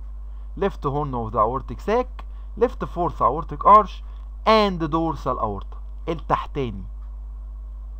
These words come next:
مش أنا قطعت الكونكشن اللي هنا اللي بين التالت والرابع؟ قطعته ليه يا دكتور؟ عشان يبقى ده common carotid artery اللي هو عبارة عن الثيرد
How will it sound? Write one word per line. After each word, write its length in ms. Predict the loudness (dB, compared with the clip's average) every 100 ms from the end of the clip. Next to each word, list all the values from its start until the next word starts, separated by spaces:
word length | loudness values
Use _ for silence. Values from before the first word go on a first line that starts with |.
| -10 -10 -10 -10 -10 -10 -8 -4
مش 160 | 6
أنا 120 | 10
قطعت 360 | 12 12 12 12
الكونكشن 640 | 2 -2 0 -2 -2 -2
اللي 240 | 0 -2 0
هنا 120 | 0
اللي 140 | 0
بين 140 | -2 -6
التالت 400 | -2 -2 -2 -2
والرابع؟ 460 | 4 4 4 -2 -6 -10 -12 -12 -10 4 8
قطعته 440 | 12 12 10 6
ليه 80 | 6
يا 80 | 8
دكتور؟ 360 | 6 4 -2
عشان 300 | 0 2 2
يبقى 220 | 2 4 8
ده 160 | 8 8
common 220 | 4 4 2
carotid 340 | 2 4 2 6
artery 360 | 6 4 -10 -10 -10 -12 -10 -10 -12 -12 -12 -6 0
اللي 140 | 6
هو 100 | 10
عبارة 320 | 12 12 12
عن 200 | 12 10
الثيرد 800 | 4 -4 0 2 2 0 -4 -6